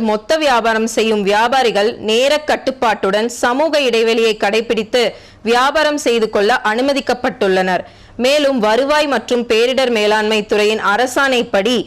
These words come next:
இறைச்சி மற்றும் முட்டைகளை ஆன்லைன் மூலம் விற்பனை செய்யவும், அவ்வாறு விற்பனை செய்யும் பொருட்களை மாநகராட்சி பகுதியில் வாடிக்கையாளர்களின் வீட்டிற்கே சென்று வழங்கிட அனுமதி அளிக்கப்படுகிறது என மாநகராட்சி ஆணையர் மற்றும் தனி அலுவலர் குமாரவேல் பாண்டியன் தெரிவித்துள்ளார்.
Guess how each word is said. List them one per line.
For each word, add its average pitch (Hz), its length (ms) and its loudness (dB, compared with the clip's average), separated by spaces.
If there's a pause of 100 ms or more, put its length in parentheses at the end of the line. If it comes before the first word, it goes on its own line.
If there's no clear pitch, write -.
(280)
இறைச்சி 302 380 0 (140)
மற்றும் 226 340 -2
முட்டைகளை 220 500 0 (300)
ஆன்லைன் 294 360 0
மூலம் 226 280 2
விற்பனை 262 360 0 (100)
செய்யவும், 208 380 0 (380)
அவ்வாறு 233 300 2 (100)
விற்பனை 311 340 0 (120)
செய்யும் 240 320 0
பொருட்களை 226 460 0 (180)
மாநகராட்சி 269 680 0
பகுதியில் 208 460 2 (100)
வாடிக்கையாளர்களின் 226 1040 0
வீட்டிற்கே 262 440 -2 (120)
சென்று 208 340 0
வழங்கிட 214 360 0 (520)
அனுமதி 311 400 0
அளிக்கப்படுகிறது 202 760 0 (200)
என 254 100 2 (140)
மாநகராட்சி 294 580 0 (140)
ஆணையர் 226 360 0
மற்றும் 226 320 -2 (120)
தனி 254 200 0 (100)
அலுவலர் 233 400 2 (100)
குமாரவேல் 285 560 2
பாண்டியன் 220 420 0
தெரிவித்துள்ளார். 190 680 0